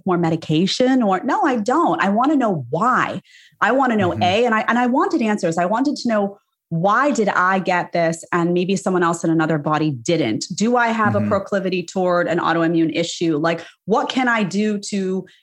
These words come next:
Speaker 1: get my body in gear so that, you know, something like this doesn't meet that body again? It meets a, a stronger body. So I wanted answers. And I think if you're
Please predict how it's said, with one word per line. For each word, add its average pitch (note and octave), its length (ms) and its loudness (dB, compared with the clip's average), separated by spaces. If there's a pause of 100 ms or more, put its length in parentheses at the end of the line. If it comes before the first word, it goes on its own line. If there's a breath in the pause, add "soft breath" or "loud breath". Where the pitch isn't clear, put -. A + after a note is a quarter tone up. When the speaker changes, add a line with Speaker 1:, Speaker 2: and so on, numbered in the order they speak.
(120)
Speaker 1:
get A3+ 140 0
my A3 160 2
body F#3+ 460 2
in F#3 140 2
gear F#3 280 2
so F3+ 220 0
that, E3+ 360 2
you G3+ 80 0
know, E3 120 2
something G3+ 420 0
like F#3+ 240 0
this F#3 340 -2 (380)
doesn't G#3 400 0
meet G3 260 0
that F#3+ 220 0
body D#3+ 240 0
again? D#3+ 260 0
It - 80 0
meets F#3+ 320 -2
a, F3 200 0
a E3+ 80 0
stronger F3+ 480 0
body. C#3+ 360 0
So G3+ 200 0
I G#3+ 80 2
wanted A3 420 0
answers. C4+ 580 0
And G3 120 0
I G3 80 0
think A#3 280 -2
if G#3 200 -2
you're F3+ 400 0